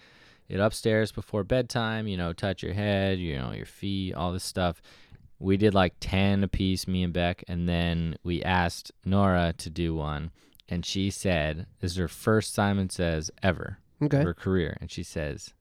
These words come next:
Speaker 1: "Simon Says, touch your butt."
Speaker 2: Ooh.
Speaker 1: And we hadn't said butt the whole night. It
Speaker 2: Okay.
Speaker 1: just was out of nowhere, "Touch your butt." I mean, that is, like,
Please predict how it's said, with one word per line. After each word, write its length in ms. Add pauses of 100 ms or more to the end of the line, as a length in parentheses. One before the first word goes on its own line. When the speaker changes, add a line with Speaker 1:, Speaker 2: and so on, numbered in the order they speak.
(120)
Speaker 1:
"Simon 400
Says, 600 (1160)
touch 240
your 80
butt." 240 (460)
Speaker 2:
Ooh. 260 (380)
Speaker 1:
And 120
we 160
hadn't 340
said 320
butt 260
the 100
whole 260
night. 360
It 40
Speaker 2:
Okay. 300
Speaker 1:
just 120
was 180
out 220
of 80
nowhere, 420
"Touch 260
your 80
butt." 260 (420)
I 80
mean, 160
that 160
is, 180
like, 460